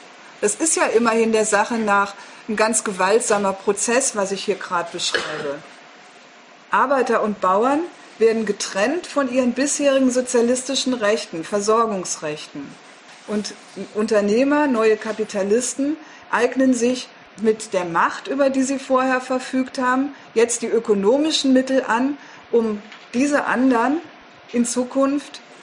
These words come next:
quasi an ihr, an der Vermehrung ihres Reichtums arbeiten zu lassen. Der Sache nach ein gewaltsamer Prozess. Ja, wie kann man über den das Ideal haben, den könnte man jetzt einfach so schiedlich, friedlich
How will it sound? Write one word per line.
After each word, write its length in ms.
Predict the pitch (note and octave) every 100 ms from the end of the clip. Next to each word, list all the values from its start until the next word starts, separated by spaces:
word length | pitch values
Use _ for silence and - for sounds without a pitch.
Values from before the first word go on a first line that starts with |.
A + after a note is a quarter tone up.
| - - - - - -
quasi 380 | - G3+ A3+ A#3
an 160 | F#3+ G3+ A#3
ihr, 300 | C#4 D#4+ -
an 80 | A#3
der 140 | A3+
Vermehrung 580 | A3+ G#3+ G#3+ C4 C4+ B3
ihres 440 | A#3 D4 D4 C#4 -
Reichtums 520 | G#3 B3 B3+ B3 -
arbeiten 540 | F#3 F#3+ F#3 D3+ E3
zu 120 | D#3 D#3
lassen. 480 | D3+ C#3 - - - - - - - - - G3+
Der 80 |
Sache 320 | G3 A3 C#4 C#4+
nach 300 | B3+ B3+ B3+
ein 100 | A#3+
gewaltsamer 760 | G#3+ G#3+ B3+ D#4 C4+ C4 B3+
Prozess. 680 | B3 A#3 - A3 G#3+ - - - - - - - - -
Ja, 120 | G3+
wie 100 | G3+
kann 200 | - A#3+
man 140 | A#3 A3
über 200 | G#3 G#3
den 280 | G#3 C#4
das 180 | D4 C#4+
Ideal 580 | A#3 A#3 G#3+ G3 A3 B3
haben, 260 | A#3+ A#3+ A#3+ G3+ G#3 - -
den 160 | A#3 A#3+
könnte 240 | B3+ B3+
man 120 | B3
jetzt 240 | A#3+ A#3+ -
einfach 380 | G3+ A#3+ B3+ A#3+
so 180 | A#3
schiedlich, 440 | A3+ - B3 B3 A3+
friedlich 580 | - A3 C4 B3+ A#3+